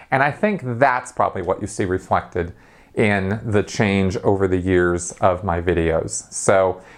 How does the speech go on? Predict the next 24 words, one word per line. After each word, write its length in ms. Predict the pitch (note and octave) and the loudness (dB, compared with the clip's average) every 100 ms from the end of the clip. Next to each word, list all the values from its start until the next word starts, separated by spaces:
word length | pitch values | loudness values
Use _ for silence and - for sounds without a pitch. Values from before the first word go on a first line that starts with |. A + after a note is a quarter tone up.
| - | -8
thanks 260 | D#3+ F3+ | -6 -4
for 160 | F3+ E3 | 0 2
asking 520 | A2+ G#2 - A2 G2+ | 2 0 -2 -4 -2
about 420 | G#2 G2+ F#2+ F#2 | 0 0 0 0
that 320 | - F#2+ F#2+ - | 0 0 0 -2
and 340 | G2 F2+ F#2 - | -4 -2 -2 0
allowing 340 | G2 F#2+ F#2 F#2 | 0 0 -2 -4
me 140 | F2+ | -6
to, 340 | F2+ G2+ F2+ | -4 -2 0
uh, 320 | F#2+ F2 E2+ - - - - | 2 0 -2 -6 -20 -12 -2
to 100 | C#3+ | 2
talk 260 | C3 G#2+ | 2 2
about 240 | G2+ F2+ - | 0 0 0
this, 200 | F2+ - | -2 0
'cause 160 | G#2 | 0
it's 200 | F#2+ - | 0 0
always 300 | G2 G2 G2 | 0 2 0
helpful 320 | - F#2 - | -2 -4 -2
for 160 | G2 - | -4 -2
me 140 | F2+ | -2
to 40 | F2+ | -2
kinda 280 | F2+ F#2 F2+ | -2 -2 2
look 240 | F#2+ - | 0 0
at, 160 | F#2+ | -4